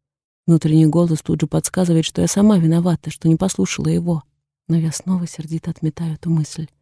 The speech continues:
Он же мог объяснить ситуацию. Мог попросить вежливо, а не орать, как припадочный. Мог бы не распускать руки, а просто... Он вёл себя, как будто я его собственность.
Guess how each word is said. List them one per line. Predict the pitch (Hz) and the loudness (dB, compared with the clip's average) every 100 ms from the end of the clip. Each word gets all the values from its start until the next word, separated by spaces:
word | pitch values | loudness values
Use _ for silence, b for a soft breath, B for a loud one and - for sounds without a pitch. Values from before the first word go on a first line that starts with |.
| _ _ _ _ _ | _ _ _ _ _
Он | 180 | 4
же | 170 | 6
мог | 175 185 170 | 2 2 2
объяснить | 165 170 - 240 - | 0 -2 4 4 4
ситуацию. | 175 - 165 151 - 156 143 _ _ _ _ _ - | -2 -2 -2 -2 -6 -10 -12 _ _ _ _ _ 0
Мог | 180 - | 2 2
попросить | 185 190 190 208 - | 0 2 2 0 0
вежливо, | 202 254 202 180 175 | 4 4 6 4 4
а | |
не | 175 196 | 6 6
орать, | 220 262 | 4 2
как | - 196 | 0 -8
припадочный. | - 208 233 180 156 - 165 151 _ _ _ _ _ | 0 2 4 2 0 0 -4 -4 _ _ _ _ _
Мог | 226 240 | 4 4
бы | 208 | 8
не | 226 | 8
распускать | 220 - 247 - 262 | 8 4 0 2 2
руки, | 220 208 - 175 | 4 2 2 -2
а | |
просто... | 170 - 214 - 185 165 _ _ _ _ - | 2 2 0 0 -2 -2 _ _ _ _ 4
Он | 196 | 6
вёл | 185 202 | 8 4
себя, | - 185 | 4 0
как | 180 180 | 0 -2
будто | 170 185 180 | -2 0 2
я | 175 | 2
его | 170 | 2
собственность. | 175 - 196 - - 151 156 - - | 0 2 0 0 0 0 0 -4 -18